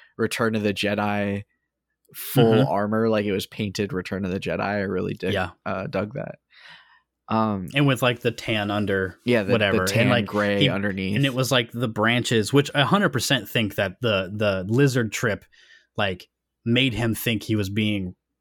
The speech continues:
Speaker 2: taken by the Whomping Willow. <laughs>
Speaker 1: Yeah.
Speaker 2: You know? <laughs> Like, a-,
Speaker 1: But he
Speaker 2: and the, the
Speaker 1: literally
Speaker 2: branches
Speaker 1: had to break that. Like, they didn't say you're gonna go there and you're gonna break off a branch and bring
Speaker 2: No.
Speaker 1: it back. Like, it
Speaker 2: But
Speaker 1: was.
Speaker 2: he broke free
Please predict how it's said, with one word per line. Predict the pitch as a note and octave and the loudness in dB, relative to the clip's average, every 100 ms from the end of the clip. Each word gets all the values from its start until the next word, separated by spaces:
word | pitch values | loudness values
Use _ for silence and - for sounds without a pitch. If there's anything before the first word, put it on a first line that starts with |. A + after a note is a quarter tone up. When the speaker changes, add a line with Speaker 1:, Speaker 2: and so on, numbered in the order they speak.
| _ | _
Speaker 2:
taken | - A#2+ A2+ | -4 -2 -2
by | G#2 G#2 | -2 -2
the | G2 | -2
Whomping | G2 G#2 G2 G2 | -4 -4 -4 -4
Willow. | G2+ F#2+ F2+ F2 - | -2 0 0 -2 -6
<laughs> | - | -4
Speaker 1:
Yeah. | B2+ A2+ A#2 B2 - | 0 0 0 2 4
Speaker 2:
You | F3+ | 6
know? | A3+ | 6
<laughs> | |
Like, | E3+ C#3 A2+ C#4 - | 4 2 -2 -12 -6
a-, | C3+ A#2+ C3+ | -4 0 4
Speaker 1:
But | |
he | |
Speaker 2:
and | C#3+ | 6
the, | B2+ | 6
the | B2 | 4
Speaker 1:
literally | A#2+ A#2+ A#2 | 4 4 4
Speaker 2:
branches | A2+ A2+ A#2 | 2 0 -2
Speaker 1:
had | F#2+ | -2
to | - | -2
break | A2 A2 - | 0 0 -4
that. | G#2+ - | -4 0
Like, | A#2+ A2 | -2 2
they | B2 | 2
didn't | D3 C3+ | 2 0
say | - B2+ | 0 2
you're | A2+ | 2
gonna | G#2+ G#2+ | 2 -2
go | F#2+ G#2 | 0 2
there | A2 G#2+ | 2 2
and | G2+ | 0
you're | G2 | -2
gonna | G2+ F2+ | -4 -4
break | - G2+ G2+ | -2 -2 0
off | F#2 - | -4 -4
a | |
branch | E2 G2 G#2 G2 - | -6 -4 -2 -4 -8
and | F#2 | -4
bring | G2 | -2
Speaker 2:
No. | F#2 | -2
Speaker 1:
it | D#2 | -2
back. | G2 G#2+ F#2+ - | -4 -4 -6 -8
Like, | F2 G2 | -8 -6
it | F#2+ | -4
Speaker 2:
But | F2 C3 C3 | 2 2 2
Speaker 1:
was. | A2 - _ _ _ _ | 0 -6 _ _ _ _
Speaker 2:
he | - B2 | -2 -2
broke | A2 G#2+ A#2 C#3+ C#3+ | 0 0 4 4 2
free | - - B2 C#3 G2+ G2+ A2+ | -6 -2 2 2 2 -2 -6